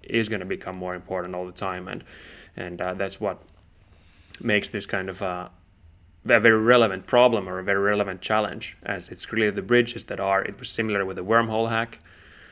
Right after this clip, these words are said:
uh, and, um, it's clear that, that these are, um,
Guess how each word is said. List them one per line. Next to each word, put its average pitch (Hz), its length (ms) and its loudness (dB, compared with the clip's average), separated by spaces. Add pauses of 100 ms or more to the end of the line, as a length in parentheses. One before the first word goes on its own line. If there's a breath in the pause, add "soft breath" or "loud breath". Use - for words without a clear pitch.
(220 loud breath)
uh, 95 480 -8
and, 95 240 -12
um, 95 120 -8
it's 95 120 -10
clear 98 280 -4
that, 87 320 -10 (400)
that 98 140 -12
these 92 240 -12
are, 90 260 -8
um, 87 200 -12